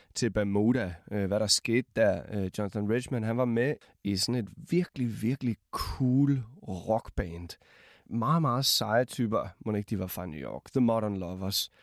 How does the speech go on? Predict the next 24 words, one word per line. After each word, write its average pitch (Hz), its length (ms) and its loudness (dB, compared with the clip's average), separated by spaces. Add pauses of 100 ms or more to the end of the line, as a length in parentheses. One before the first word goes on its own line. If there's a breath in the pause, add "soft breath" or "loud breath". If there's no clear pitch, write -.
(160 soft breath)
øh, 104 180 -2
tilbage 101 240 0
i 101 40 2
start 98 260 2
halvfjerdserne. 82 800 -6 (120)
Altså 110 180 -2
en 113 80 0
helt 131 220 6
legendarisk 113 600 6
debutplade. 98 500 0
Jeg 101 100 -2
kan 117 100 2
huske 113 320 -2 (440 loud breath)
i 107 140 0
pladebutikkerne 98 720 0
som 98 340 -2
ung 101 280 -2
rockpladesamler, 92 800 -6
så 98 100 -10
var 85 100 -14
sådan, - 200 -12
"Åh, 113 500 4
har 113 120 4
du 104 80 0